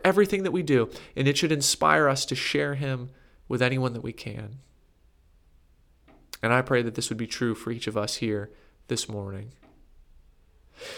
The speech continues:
Friend, if you're joining us and Jesus Christ is not your Savior, if you have never given your life to him, you've never had that moment where you went to him in prayer for the forgiveness of your sins, understand that your sins are separating you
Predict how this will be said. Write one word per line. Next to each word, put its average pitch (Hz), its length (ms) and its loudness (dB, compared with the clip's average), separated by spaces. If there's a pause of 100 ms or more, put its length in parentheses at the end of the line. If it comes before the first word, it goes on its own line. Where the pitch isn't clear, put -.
(120)
Friend, 151 240 8
if 139 100 2
you're 147 80 10
joining 143 500 4
us 120 320 4 (460)
and 135 140 4
Jesus 135 260 6
Christ 131 300 6
is 117 120 0
not 117 400 0
your 110 380 2 (160)
Savior, 110 640 -2 (580)
if 143 160 0
you 151 60 10
have 143 100 8
never 139 460 6
given 123 320 4
your 123 140 2
life 113 400 2
to - 100 -4
him, 113 260 -2
you've 120 120 -2
never 135 200 6
had 147 200 2
that 123 180 0
moment 139 460 2
where 131 80 6
you 123 120 0
went 131 200 2
to 135 100 -4
him 131 300 -2 (280)
in 131 160 2
prayer 143 300 8
for 135 100 2
the 120 60 2
forgiveness 131 540 4
of 123 80 2
your 117 100 0
sins, 131 420 2 (120)
understand 139 580 2
that 123 80 0
your 120 180 0
sins 143 600 0
are 120 160 0
separating 117 720 0
you 110 280 -4